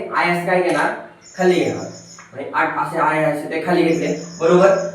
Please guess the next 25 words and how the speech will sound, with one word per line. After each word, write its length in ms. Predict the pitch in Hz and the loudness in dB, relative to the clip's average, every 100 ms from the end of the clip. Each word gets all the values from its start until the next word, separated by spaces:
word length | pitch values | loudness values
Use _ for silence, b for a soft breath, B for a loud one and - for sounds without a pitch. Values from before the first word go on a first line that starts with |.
| - | -4
आता 100 | 160 | 0
किती 200 | 220 233 | 6 8
आले, 240 | 220 214 214 - - | 10 8 4 0 -2
अठ्ठावन्न. 440 | 185 196 - - - - - - | 2 4 4 2 -4 -12 -20 -4
अठ्ठावन्न, 440 | 180 180 220 233 | -4 2 6 8
आता 160 | 220 208 | 6 4
सहाच्या 280 | 214 214 208 | 2 2 4
पाढ्यात 440 | 208 202 - - | 6 6 2 -4
अठ्ठावन्न 420 | 185 180 190 190 | -6 0 2 6
आहेत 200 | 185 175 | 6 4
का, 240 | 175 - 139 - - - - _ _ _ - | 2 4 4 4 -4 -12 -20 _ _ _ -10
सहा 120 | 156 | -2
आठ 160 | 156 156 | 0 2
अठ्ठेचाळीस, 380 | 156 - 160 160 | 0 -2 -4 -2
सहा 100 | 156 | 0
नऊ 300 | 147 143 147 | 0 -2 -2
चोपन्न, 300 | 151 143 147 | -4 -2 -2
सहा 340 | 143 127 143 | -2 0 -2
साठ, 140 | - - - - | -4 -8 -12 -12
म्हणजे 300 | 147 151 - - - - - | -6 0 0 0 -4 -10 0
अठ्ठावन्न 460 | 208 214 254 247 240 | 2 6 8 8 6
तर 80 | |
सहाच्या 300 | 247 240 214 | 4 2 2
पाढ्यात 240 | 214 208 214 | 4 4 4
नाही. 320 | 214 - - | 2 2 -2